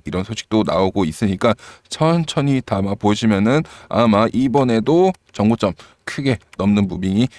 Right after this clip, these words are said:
나오지 않을까, 그렇게 지금 시나리오를 짜고 있으니까 꼭 정보방 들어오셔서 실시간 정보 체크, 무빙 체크 같이 해보시길 바라겠습니다. 자, 그러면은 카카오페이 지금 현재 어떻게 흘러가고 있는지, 주요 라인이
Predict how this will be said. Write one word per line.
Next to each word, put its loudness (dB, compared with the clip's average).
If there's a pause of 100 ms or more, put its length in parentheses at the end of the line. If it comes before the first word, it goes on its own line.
나오지 0
않을까, 0
그렇게 0
지금 -6
시나리오를 2
짜고 0
있으니까 0 (260)
꼭 -2
정보방 0
들어오셔서 0 (240)
실시간 0
정보 -2
체크, -2 (240)
무빙 0
체크 -4
같이 -2 (340)
해보시길 0 (260)
바라겠습니다. -6 (380)
자, 4
그러면은 4
카카오페이 2
지금 0
현재 2
어떻게 2
흘러가고 2
있는지, 2
주요 2
라인이 2